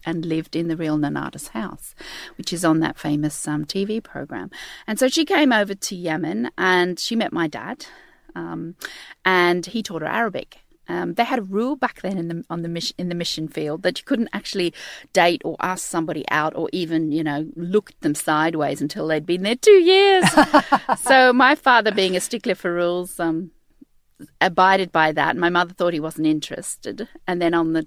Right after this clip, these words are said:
two years on to the date, he asked her to marry him. Like, you know, <laughs> back then it was, like, full on. There was no kind of half measures. And, um, so, yeah, they got married and I was their firstborn. And, and I was born in Yemen in a,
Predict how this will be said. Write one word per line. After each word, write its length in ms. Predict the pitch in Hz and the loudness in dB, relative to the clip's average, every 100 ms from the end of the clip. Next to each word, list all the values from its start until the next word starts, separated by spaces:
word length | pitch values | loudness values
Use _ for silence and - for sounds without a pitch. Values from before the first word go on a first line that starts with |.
| - | -4
two 180 | - 208 | -4 -4
years 380 | 175 156 151 143 | -2 -4 -2 -4
on 160 | 156 - - | -6 -8 -8
to 120 | 220 | -6
the 100 | 147 | -4
date, 280 | 151 - - | -4 -6 -6
he 160 | 151 | -6
asked 260 | - 185 - | -4 -4 -8
her 80 | 165 | -10
to 80 | |
marry 280 | 160 156 131 | -6 -4 -4
him. 200 | 139 - _ - | -8 -14 _ 2
Like, 160 | 240 | 2
you 600 | - 269 - 403 - 453 508 | 6 6 6 4 6 6 8
know, 260 | - 233 427 453 - | 6 6 4 2 2
<laughs> 280 | 427 - 392 | 0 2 0
back 280 | 220 370 - | 2 2 2
then 400 | 269 240 247 240 | 4 8 8 6
it 180 | - 226 | 4 4
was, 140 | 233 | 4
like, 280 | 240 190 180 | 4 4 4
full 260 | - 226 185 | 0 4 6
on. 180 | 160 | 6
There 140 | 170 175 | 4 0
was 120 | 196 | 2
no 220 | 208 202 | 6 6
kind 240 | 196 196 175 | 6 4 4
of 80 | |
half 340 | 185 170 165 - | 4 4 2 0
measures. 460 | 165 165 139 147 | -4 -2 -2 0
And, 380 | 156 180 185 180 | 2 4 4 4
um, 380 | 190 190 190 185 - _ - | 4 4 0 -6 -10 _ -4
so, 260 | 233 233 208 | 2 2 2
yeah, 140 | 208 370 | 0 0
they 80 | 302 | 2
got 160 | 175 170 | 0 0
married 200 | 220 214 | 0 0
and 100 | 175 | 0
I 60 | |
was 140 | 175 180 | -4 -4
their 160 | 170 | -8
firstborn. 580 | - 160 - - 214 156 | -8 -10 -8 -6 -2 -2
And, 220 | 156 160 - | -2 -4 -6
and 160 | 160 | -4
I 100 | 160 | -4
was 120 | 156 | -4
born 260 | - 156 156 | -6 -6 -4
in 160 | 160 156 | -4 -2
Yemen 400 | 165 170 170 165 | -2 -2 -2 -2
in 180 | 160 | -4
a, 120 | 160 | -4